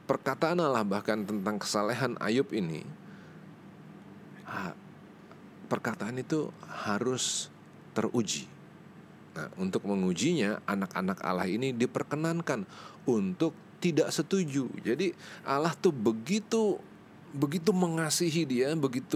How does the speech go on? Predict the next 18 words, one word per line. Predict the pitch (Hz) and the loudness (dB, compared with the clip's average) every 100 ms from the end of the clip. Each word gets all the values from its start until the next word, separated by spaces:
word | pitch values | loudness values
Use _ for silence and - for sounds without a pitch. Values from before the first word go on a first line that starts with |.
| 131 | 2
hatinya | 131 - 170 185 147 | 2 2 2 2 2
besar, | 113 - 101 143 190 - - - | 2 2 0 0 -2 -6 -16 -8
sehingga | - 160 180 170 | -2 2 2 2
bahkan | 165 170 165 | 2 0 0
ketika | 170 170 175 | -2 0 0
dia | 165 175 | 4 4
berkata, | 170 160 170 - 160 - - - - - - - - - | 2 0 0 0 -2 -4 -14 -18 -18 -20 -20 -20 -10 0
"Ayub | 120 135 156 - - - | 2 6 4 2 -10 -8
saleh," | - 143 131 92 143 - - - - - - - - - - - - - | -2 2 2 2 0 -6 -18 -20 -20 -20 -20 -20 -20 -20 -20 -20 -8 -2
Tuhan | 139 147 135 | 2 2 0
mengizinkan | 117 127 123 110 147 151 151 143 139 - - | 0 0 0 2 0 0 -2 -2 -8 -14 -8
anak-anak | 98 117 - 107 117 101 | -2 -2 -2 -2 -2 -2
Allah | 107 110 117 | 0 0 -2
ini | 101 123 120 - - | -2 -2 -2 -4 -4
untuk | 110 101 104 - | -4 -2 -4 0
tidak | 107 92 | 0 0
sependapat. | - - 95 87 80 73 - - - - - - - - - - | -4 -4 -4 -4 -4 -8 -14 -20 -20 -20 -20 -20 -20 -20 -20 -10
Ya. | 82 | -8